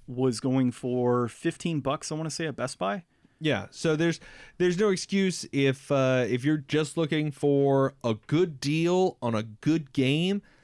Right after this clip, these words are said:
Speaker 2: This is actually going to be my recommendation, like, for the year, for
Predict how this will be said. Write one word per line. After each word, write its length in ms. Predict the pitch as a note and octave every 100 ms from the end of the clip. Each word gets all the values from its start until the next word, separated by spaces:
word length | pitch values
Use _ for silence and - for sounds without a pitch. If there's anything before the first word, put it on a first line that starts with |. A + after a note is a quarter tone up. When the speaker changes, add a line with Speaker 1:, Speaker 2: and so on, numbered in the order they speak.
| _ -
Speaker 2:
This 320 | A2 E3+ G#3+
is 220 | G3+ E3 -
actually 360 | C3 D#3 E3 D3
going 260 | D3 D3+
to 80 | C3+
be 180 | C3+ C3
my 380 | G#2+ G#2+ C3+ C#3+
recommendation, 1000 | C3+ B2+ B2 A#2 A2+ A2 G#2+ A#2+ A2 G2
like, 180 | G2 - _ -
for 220 | B2+ B2
the 120 | A#2
year, 520 | A2+ A#2+ A#2 A2+ A2 _ _ _ _
for 440 | - A#2 A2 G#2